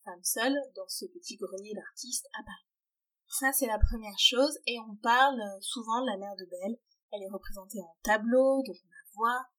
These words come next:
euh, et elle plane là un peu comme un mystère pour Belle, quelque chose d'inachevé dont elle a besoin mais elle ne sait pas trop pourquoi. Enfin voilà. Gaston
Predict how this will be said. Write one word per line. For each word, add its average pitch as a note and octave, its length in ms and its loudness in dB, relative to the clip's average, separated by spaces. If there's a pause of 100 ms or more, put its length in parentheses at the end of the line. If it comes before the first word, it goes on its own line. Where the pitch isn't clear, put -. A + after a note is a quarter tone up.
(260)
euh, - 200 -20 (160)
et A3 240 -2
elle F#3 240 0
plane B3 420 2
là A3 260 2
un F#3+ 140 -2
peu B3+ 160 -2
comme G#3+ 160 -6
un F3+ 100 -10
mystère A#3 460 -4 (100)
pour G#3+ 100 -16
Belle, G#3+ 260 -4
quelque G#3+ 220 -16
chose G#3+ 220 -6
d'inachevé A#3 960 -4
dont G#3 120 -10
elle F#3+ 180 -6
a F#3 120 -4
besoin A3 380 -4 (160)
mais G#3 100 -10
elle F3+ 140 -12
ne - 80 -20
sait - 180 -10
pas G3 100 -10
trop - 200 -20
pourquoi. G3+ 480 -2 (400)
Enfin G#3 100 -6
voilà. F#3+ 160 -10 (2000)
Gaston D4 420 8